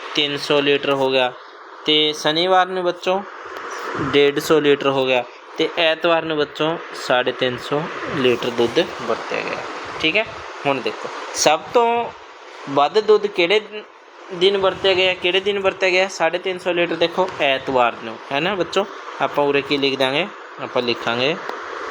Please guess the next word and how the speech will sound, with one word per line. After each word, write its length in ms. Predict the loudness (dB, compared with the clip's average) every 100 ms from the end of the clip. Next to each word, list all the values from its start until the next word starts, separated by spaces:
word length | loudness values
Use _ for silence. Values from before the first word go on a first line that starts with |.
| -8 -8 -8 -8 -8 -8 -8 -8 -8 -10 -10 -10 -8 -8 -2
ਐਤਵਾਰ। 640 | 2 2 0 -4 -4 -4